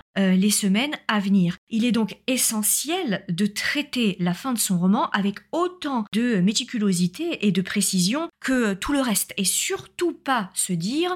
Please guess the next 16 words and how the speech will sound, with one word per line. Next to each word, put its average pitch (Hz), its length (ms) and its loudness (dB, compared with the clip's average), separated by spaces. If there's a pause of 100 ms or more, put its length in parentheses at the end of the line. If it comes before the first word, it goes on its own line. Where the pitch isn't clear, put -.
(100)
Finalement, 247 880 0
euh, 180 380 2
la 180 160 0
fin, 254 480 2
euh, 180 60 0
peu 180 180 -6
importe, 208 520 0
euh, 170 180 -2
le 175 100 0
voyage 196 320 0
a 180 40 0
déjà 185 280 0
été, 202 380 -2
euh, 175 80 -2
tellement 226 340 -2
riche, 240 360 0